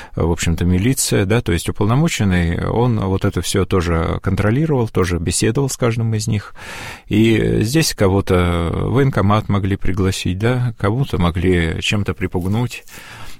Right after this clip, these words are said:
кому-то могли пообещать какую-то работу, например, хорошую, там, или поступление в институт, чтобы он туда не пошел. То есть такая была индивидуальная, достаточно серьезная работа для того, чтобы люди не шли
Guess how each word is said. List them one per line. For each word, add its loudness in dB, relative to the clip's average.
кому-то 2
могли 4
пообещать 4
какую-то 0
работу, 2
например, 2
хорошую, 0
там, 2
или 4
поступление 4
в 2
институт, -2
чтобы -2
он 2
туда 0
не 0
пошел. -4
То -2
есть -4
такая 0
была 2
индивидуальная, 2
достаточно -2
серьезная 0
работа 0
для -2
того, -2
чтобы -4
люди 0
не -2
шли -4